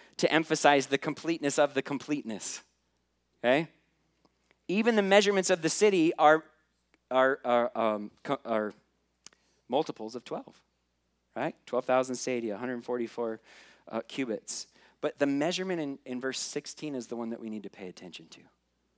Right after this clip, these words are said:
because it points to the main point of all these other details. There's only one other place in the Bible where a perfect cube is described in detail, and it's in First Kings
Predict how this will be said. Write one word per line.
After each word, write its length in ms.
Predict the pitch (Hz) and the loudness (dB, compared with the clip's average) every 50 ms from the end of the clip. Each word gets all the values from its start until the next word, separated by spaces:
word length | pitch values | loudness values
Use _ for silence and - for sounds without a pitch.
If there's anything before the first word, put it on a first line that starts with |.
| _ _ _ _ _ _ _ _ _ _ _ _ _ _ _ _ _ _ _ _ _ _ _ _ _ _ - | _ _ _ _ _ _ _ _ _ _ _ _ _ _ _ _ _ _ _ _ _ _ _ _ _ _ -16
because 240 | - - 113 107 113 | -10 -10 -8 -8 -8
it 80 | 104 | -8
points 320 | - 117 113 113 - - - | -8 -8 -8 -8 -8 -10 -10
to 60 | 110 | -8
the 100 | 104 104 | -8 -8
main 180 | 104 101 101 | -6 -8 -8
point 220 | 98 - 107 104 104 | -10 -12 -12 -12 -10
of 100 | 95 98 | -8 -6
all 140 | 98 104 101 | -6 -6 -6
these 180 | 101 101 101 | -8 -8 -8
other 180 | 101 98 98 95 | -8 -8 -8 -10
details. 520 | 90 101 101 - - 95 90 87 87 - | -10 -12 -14 -12 -14 -16 -16 -16 -14 -12
There's 160 | - 110 127 | -12 -8 -6
only 160 | 147 165 160 131 | -4 -4 -4 -2
one 180 | 127 135 151 | -2 -2 -2
other 160 | 160 156 160 | -2 -2 -2
place 320 | 156 - - 143 139 131 - | -4 -2 -2 -2 -2 -2 -4
in 80 | 131 | -6
the 80 | 123 117 | -6 -4
Bible 300 | 127 123 120 113 113 101 | -2 -2 -4 -4 -6 -8
where 240 | 101 104 104 104 - - | -8 -6 -6 -8 -6 -6
a 140 | 110 104 | -6 -6
perfect 600 | 98 - - - - 147 143 - 156 151 - - - _ | -6 -8 -16 -8 -8 -8 -6 -4 -6 -8 -8 -12 -18 _
cube 480 | - - - 139 123 104 92 92 - - _ _ _ _ _ _ _ _ _ - - - - _ _ - | -20 -14 -12 -10 -10 -10 -12 -14 -20 -20 _ _ _ _ _ _ _ _ _ -20 -20 -20 -20 _ _ -2
is 160 | 117 113 - | -2 0 0
described 500 | - 113 - - - 135 131 135 139 - | -2 -4 -4 0 4 6 6 6 4 2
in 100 | 135 131 | -2 -2
detail, 640 | 117 117 120 120 - - 104 95 92 90 90 95 104 _ _ _ _ _ _ _ _ _ _ _ _ _ - _ - | -2 -2 -4 -4 -4 -6 -8 -8 -8 -8 -10 -12 -14 _ _ _ _ _ _ _ _ _ _ _ _ _ -20 _ -12
and 80 | 101 | -10
it's 140 | 101 - - | -8 -8 -8
in 60 | 101 | -8
First 280 | - - 113 113 - - | -4 -4 -4 -4 -4 -6
Kings 420 | - 117 113 110 107 107 - - | -6 -4 -4 -4 -4 -6 -8 -12